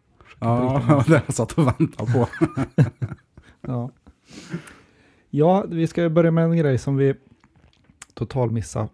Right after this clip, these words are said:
Speaker 1: förra podden, och jag ber så hemskt mycket om ursäkt för det. Men, eh, Ki-, eh, Kilskorpenpodden har ju fått en sponsor. En anonym sponsor.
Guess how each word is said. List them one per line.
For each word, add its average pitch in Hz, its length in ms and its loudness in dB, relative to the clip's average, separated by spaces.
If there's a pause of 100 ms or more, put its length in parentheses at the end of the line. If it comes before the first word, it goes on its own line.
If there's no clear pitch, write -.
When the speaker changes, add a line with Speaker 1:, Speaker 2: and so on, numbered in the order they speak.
(120)
Speaker 1:
förra 113 300 -6
podden, 117 380 -4
och 113 60 -4
jag 113 120 -4
ber 113 360 -4
så - 160 -8
hemskt 123 380 -4
mycket 135 180 -6
om 131 80 -4
ursäkt - 540 -8 (100)
för - 160 -10
det. 117 160 -4 (580)
Men, 117 280 -4
eh, 117 120 -6 (600)
Ki-, - 640 -10
eh, 135 60 -6
Kilskorpenpodden 120 680 -6
har 131 100 -4
ju 127 60 -4
fått - 200 -12
en 120 100 -4
sponsor. 151 600 -4 (1500)
En 135 160 -4
anonym 127 520 -2
sponsor. 120 540 -8